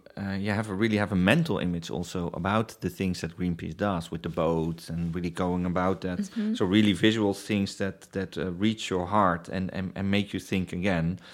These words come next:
Speaker 1: I can imagine technology part can sometimes be challenging that, like a boat going out about, uh, is really a visual big thing. Um, um, are you thinking about the visual part of your, part of the organization?
Speaker 2: Yes,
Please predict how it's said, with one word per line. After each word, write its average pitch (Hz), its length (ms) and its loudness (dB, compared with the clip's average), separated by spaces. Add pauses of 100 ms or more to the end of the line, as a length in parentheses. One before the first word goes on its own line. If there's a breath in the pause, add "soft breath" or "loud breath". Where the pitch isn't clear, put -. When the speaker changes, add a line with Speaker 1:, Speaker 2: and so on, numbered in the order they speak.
(200 loud breath)
Speaker 1:
I - 20 -10
can 110 120 2
imagine 92 460 2 (440)
technology 117 440 0
part 98 240 -2
can 107 100 -2
sometimes 107 320 -2
be 104 340 -2
challenging 104 520 2
that, 87 240 -4
like 90 160 -4
a 95 60 0
boat 92 360 2
going 98 240 4
out 107 280 0
about, 92 420 -2
uh, 95 180 -2
is 98 160 0
really 98 460 4
a 101 80 -2
visual 98 400 4
big 104 260 2
thing. 98 340 2 (400 loud breath)
Um, 90 380 2 (100)
um, 87 280 -6 (120)
are 104 120 2
you 123 100 4
thinking 123 320 0
about 101 320 4
the 95 80 -2
visual 113 340 0
part 117 360 0
of - 180 -6
your, 104 440 -2
part 113 180 -4
of 110 100 -10
the 110 80 -2
organization? 113 640 -2 (380 loud breath)
Speaker 2:
Yes, - 420 0